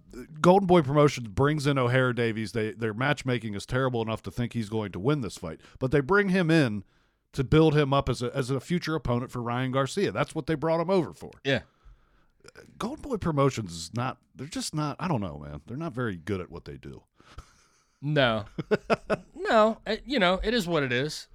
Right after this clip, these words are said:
Speaker 2: You know?
Speaker 1: I would, if you would have showed me that match as a matchmaker, I would, and, and, and your plan is to build Davies,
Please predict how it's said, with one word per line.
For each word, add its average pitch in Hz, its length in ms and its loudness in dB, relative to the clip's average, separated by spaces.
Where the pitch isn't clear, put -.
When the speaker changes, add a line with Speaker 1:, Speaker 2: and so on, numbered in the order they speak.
Speaker 2:
You 139 80 -6
know? 151 100 2
Speaker 1:
I 226 60 6
would, 185 320 2
if 185 160 -4
you 247 100 2
would 277 120 4
have 190 80 4
showed 196 320 6
me 185 100 4
that 160 240 6
match 139 320 2
as 117 120 -4
a 117 40 -2
matchmaker, 117 580 -2
I 120 120 2
would, 120 80 -2
and, 120 260 -4
and, 120 180 -6
and 131 160 -4
your 127 100 -2
plan 147 480 -2
is 147 160 -2
to 123 140 -4
build 135 580 -2
Davies, 165 600 2